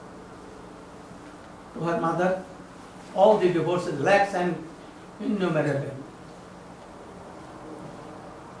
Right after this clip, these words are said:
But Srimati Radhika Prem or Gopi's Prem is still whole, and they can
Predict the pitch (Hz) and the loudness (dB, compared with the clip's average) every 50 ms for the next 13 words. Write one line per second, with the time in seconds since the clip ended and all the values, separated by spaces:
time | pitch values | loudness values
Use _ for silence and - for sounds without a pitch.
0 | - - - - - - - - - - - - - - - - - - - - | -14 -14 -14 -14 -14 -14 -14 -14 -14 -14 -14 -14 -12 -12 -12 -12 -12 -12 -12 -12
1 | - - - - - - 180 214 214 214 - - - - - 233 214 208 214 214 | -12 -12 -12 -12 -10 -4 0 2 2 2 2 0 -4 -4 0 4 4 6 6 6
2 | 196 190 180 175 175 170 - 139 135 - 202 214 208 - - - - - - 165 | 6 8 8 8 8 6 6 6 8 8 8 6 4 0 -4 -8 -8 -6 -4 -2
3 | 170 180 185 202 - 185 185 190 185 196 196 208 220 208 - - 202 202 208 226 | 0 0 0 4 6 6 6 6 6 4 4 2 0 -2 -2 0 2 4 4 4
4 | 240 247 - - - - - - - - - - - - - - - - - - | 4 0 -2 -6 -8 -12 -14 -14 -12 -12 -12 -12 -10 -10 -10 -10 -10 -10 -8 -8
5 | - - - - - - - - - 165 180 - - - - 185 185 185 185 175 | -6 -8 -8 -8 -8 -10 -10 -8 -6 -6 -6 -6 -6 -4 2 4 4 6 6 4
6 | - - - 170 185 190 175 160 147 131 131 - - - - - - - - - | 4 2 2 2 4 6 6 6 6 4 2 0 -4 -8 -10 -10 -10 -12 -12 -12
7 | - - - - 165 160 135 139 135 131 139 127 | -12 -10 -4 -2 -2 0 0 0 -2 -4 -4 -4